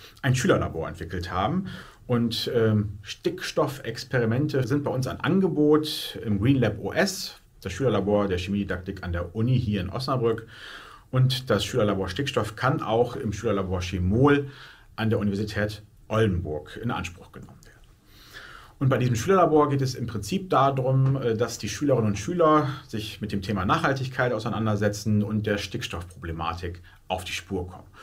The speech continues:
Das ist ein Thema, welches für die gymnasiale Oberstufe angeboten wird oder auch in Auszügen für die Jahrgangsstufen neun und zehn. Die Schülerinnen und Schüler kommen für einen Vormittag zu uns an die Uni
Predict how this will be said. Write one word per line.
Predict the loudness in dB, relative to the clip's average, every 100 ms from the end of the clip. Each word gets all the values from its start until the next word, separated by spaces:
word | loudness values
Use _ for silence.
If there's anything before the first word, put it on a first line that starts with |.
| -20 -18 -18 -10
Das | -4
ist | -2 -2
ein | -2
Thema, | 2 6 6 6
welches | 2 -4
für | -4
die | -4
gymnasiale | -2 -2 -2 -2 -2 2
Oberstufe | 4 4 2 0
angeboten | 0 0 0 0 0 2
wird | 0 -2 -6
oder | 0 4 4 4
auch | 0 0
in | -4
Auszügen | -2 -4 -4 -8 -4 -2 0 -2
für | -4
die | -2 0
Jahrgangsstufen | 0 0 -4 -8 -8 -6
neun | -4 -4
und | -6
zehn. | -6 -8 -10 -20 -16 -16 -16 -14 -4
Die | -2 -2 -6
Schülerinnen | -4 -2 0 0
und | -2 -2
Schüler | -2 -2
kommen | -2 -4 -2 -2 -2
für | -6 -12
einen | -10 -6
Vormittag | 2 4 4 2 0
zu | -4
uns | -2 -2
an | -2 -2
die | -2
Uni | 0 0